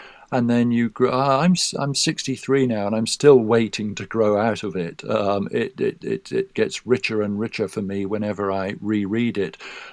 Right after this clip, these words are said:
But yeah, I'm glad you've mentioned Kerouac, because I think,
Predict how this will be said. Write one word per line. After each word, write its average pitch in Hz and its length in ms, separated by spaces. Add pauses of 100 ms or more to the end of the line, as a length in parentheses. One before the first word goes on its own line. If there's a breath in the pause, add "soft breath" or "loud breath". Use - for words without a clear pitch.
(120)
But 139 200
yeah, 165 220
I'm 143 140
glad 175 280
you've 143 200
mentioned 143 560
Kerouac, 104 480
because 131 240
I 127 80
think, 156 320